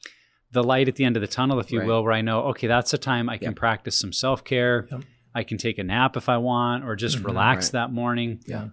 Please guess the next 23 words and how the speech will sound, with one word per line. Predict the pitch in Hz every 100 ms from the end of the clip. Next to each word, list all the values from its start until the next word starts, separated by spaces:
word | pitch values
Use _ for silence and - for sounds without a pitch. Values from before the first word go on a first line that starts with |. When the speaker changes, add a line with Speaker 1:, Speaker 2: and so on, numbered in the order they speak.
| -
Speaker 1:
Um, | 110 107 -
so | - 147
I, | 139 180 175
that's | 143 151 170
what | 220
I | 156
would | 127
encourage | 113 104 123 120 101
everyone, | 139 120 123
just | 113 -
to | 117 104 _ - -
kinda | 160
look | 156 127 -
at | 123
where | 120 117 120 147 156 151 _ _ _ _
are | 123 131
your | 143
blocks | 117 117 113 -
of | 120
time | - 139 143 127 226 131
where | 120
you | 123
can | 123 139 127